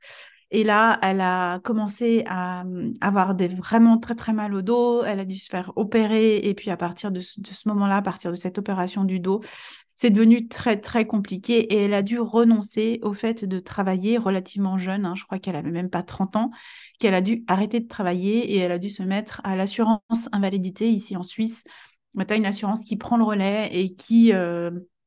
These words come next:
bah, qui t'assure des revenus, hein, quand tu as cotisé et que tu peux plus du tout travailler pour des raisons de santé. Et en fait,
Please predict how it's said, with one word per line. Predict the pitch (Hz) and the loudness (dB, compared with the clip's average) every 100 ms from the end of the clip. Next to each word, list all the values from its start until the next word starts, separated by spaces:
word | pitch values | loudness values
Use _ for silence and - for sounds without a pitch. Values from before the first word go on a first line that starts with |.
| _ _ _ _ - | _ _ _ _ -6
bah, | 170 | -4
qui | 180 - 202 | -4 -6 2
t'assure | 208 202 240 | 2 4 4
des | 208 | 6
revenus, | 190 196 208 233 233 | 6 6 6 6 6
hein, | 208 | 2
quand | 220 196 | 0 -2
tu | 196 208 202 | -2 -4 -2
as | 185 | -2
cotisé | 180 208 202 196 226 - - - - _ | -2 -6 -2 -2 -2 -4 -20 -20 -20 _
et | 196 | -6
que | 214 | -4
tu | 226 196 | -6 -4
peux | 214 220 | 2 2
plus | 220 254 | 2 4
du | 226 | 4
tout | 226 262 | 6 0
travailler | - 196 190 233 | 2 0 2 0
pour | 196 | 0
des | 190 | 0
raisons | 190 226 | 0 0
de | |
santé. | 226 196 196 - _ - - - - _ _ _ - | 0 -4 -8 -14 _ -20 -20 -20 -20 _ _ _ 4
Et | 285 | 6
en | 269 | 6
fait, | 311 349 285 | 6 4 0